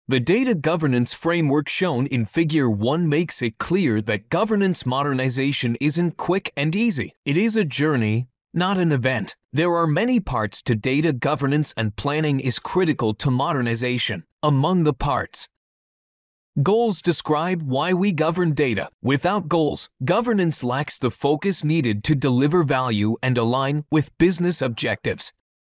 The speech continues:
Methods describe how we govern data. Policies and the guides, guardrails, and gates needed for prevention, intervention, and enforcement are the primary methods. A code of conduct to guide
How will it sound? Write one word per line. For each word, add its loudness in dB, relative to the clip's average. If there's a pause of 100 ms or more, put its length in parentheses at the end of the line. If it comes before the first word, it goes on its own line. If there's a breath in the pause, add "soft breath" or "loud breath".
(640)
Methods 2
describe 0
how 0
we 2
govern 0
data. -2 (160)
Policies 0
and 2
the 2
guides, -2 (100)
guardrails, 0 (100)
and 0
gates 0
needed 2
for 0
prevention, 0 (100)
intervention, 0 (100)
and 0
enforcement 0
are 2
the 2
primary 0
methods. -2 (120)
A 0
code 2
of 0
conduct -2
to 0
guide 0